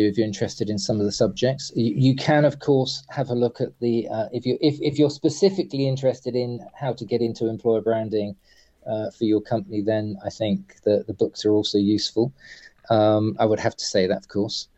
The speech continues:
Uh, my publisher would, would, would not forgive me if they, uh, <laughs> ordered this. Um, and, um, so that's, you know, I think particularly the employer branding, uh, for, for dummies. And I, and I say, I say that not because anybody, I'm sure, is necessarily a dummy,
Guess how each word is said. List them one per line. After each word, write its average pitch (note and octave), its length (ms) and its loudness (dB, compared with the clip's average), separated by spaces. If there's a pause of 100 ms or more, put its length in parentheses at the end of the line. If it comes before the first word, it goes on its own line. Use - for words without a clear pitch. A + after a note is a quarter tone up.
(400)
Uh, G#2 120 -2
my A2 160 0
publisher G#2+ 460 -2
would, G2 320 -2
would, G2+ 220 -2
would G#2+ 160 -4
not G#2+ 180 -2
forgive G#2 320 -2
me G2+ 280 0
if - 80 8
they, - 320 2
uh, - 360 -4
<laughs> - 40 -20
ordered - 240 0
this. G#2 260 0 (340)
Um, C3 280 0 (300)
and, D3 480 4
um, C3+ 460 2
so D3 200 2
that's, E3 300 2
you D#3 100 -6
know, - 100 -4
I C3+ 80 -2
think F#3+ 240 -6
particularly C#3+ 420 -6
the C3+ 80 -4
employer C3 320 2
branding, A#2+ 540 -4 (180)
uh, A2 120 -10 (100)
for, A2+ 220 -4
for A#2 100 -2
dummies. A2 460 -4
And A#2+ 100 -4
I, B2 40 0
and C3+ 200 0
I C3+ 60 4
say, D#3+ 360 2
I C3 100 -4
say D3+ 260 0
that B2 280 -4 (680)
not D3 240 0
because - 360 -8
anybody, C3 640 2
I'm A2+ 120 -6
sure, A2 420 0 (320)
is A2+ 160 -8
necessarily A#2 580 0
a G#2+ 40 2
dummy, G#2+ 540 0